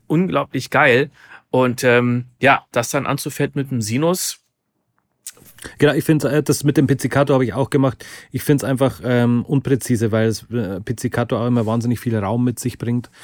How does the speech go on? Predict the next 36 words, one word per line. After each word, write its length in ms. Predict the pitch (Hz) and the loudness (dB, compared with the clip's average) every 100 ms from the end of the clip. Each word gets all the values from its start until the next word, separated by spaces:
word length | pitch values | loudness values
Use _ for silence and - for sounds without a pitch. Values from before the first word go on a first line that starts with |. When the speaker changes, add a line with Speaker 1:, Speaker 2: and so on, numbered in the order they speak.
| - | -10
Speaker 1:
Mhm. 200 | - 117 131 | -4 -4 -4
Speaker 2:
Und 280 | - 117 - | -2 -2 -2
das 280 | 110 - 113 | -6 -4 -2
wird 180 | 120 | 0
dann 120 | 120 120 | 0 2
immer 240 | 120 117 | 2 2
sehr, 400 | 110 117 113 110 | 0 2 2 0
das 180 | 87 110 | -4 -4
schaukelt 300 | 117 113 110 | -2 -2 -4
sich 160 | - - | -8 -4
so 100 | 120 | -2
ein 80 | |
bisschen 260 | 104 - 110 | -2 -2 -4
auf. 300 | - 101 - | -4 -8 -6
Und 140 | 104 | -6
bei 100 | 107 | -4
solchen 260 | 107 117 120 | -2 -2 -2
Sachen, 380 | 113 110 117 110 | -2 -4 -2 -2
wenn 140 | 110 | 0
dann 220 | 110 110 107 _ - | 0 -2 -4 _ -8
noch 220 | 123 113 | -4 -4
so 120 | - | -4
ein 380 | 110 104 98 98 - | -4 -4 -8 -12 -4
Bow, 320 | 113 117 101 - | 0 0 -2 -2
Bow, 320 | 113 113 95 - | 0 0 -2 -2
Bow, 240 | 117 104 | 0 0
so 120 | 98 | -2
ein 80 | 107 | -4
Bauch 220 | 104 110 | -4 -2
hinterherkommt, 520 | 120 113 107 104 104 - | -2 -2 -2 -2 -6 -8
das 120 | 98 | -14
ist 140 | - 82 | -14 -14
einfach, 380 | 92 104 - | -12 -12 -12
äh, 240 | - 98 95 - - - _ | -12 -10 -10 -14 -20 -20 _
völlig 420 | - 101 101 - | -8 -6 -6 -8
unpraktisch. 640 | - 107 101 87 - - | -8 -6 -6 -10 -14 -16